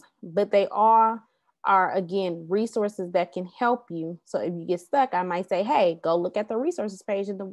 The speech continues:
class website." That can assist you. Okay,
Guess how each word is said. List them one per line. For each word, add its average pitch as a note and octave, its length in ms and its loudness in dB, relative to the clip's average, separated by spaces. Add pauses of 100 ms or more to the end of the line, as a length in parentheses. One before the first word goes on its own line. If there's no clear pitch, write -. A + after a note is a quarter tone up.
class G3 400 -8
website." F#3 460 -8 (400)
That F#3 160 -8
can F3+ 100 -8
assist E3+ 460 -10
you. - 180 -18 (1800)
Okay, A#3+ 380 -6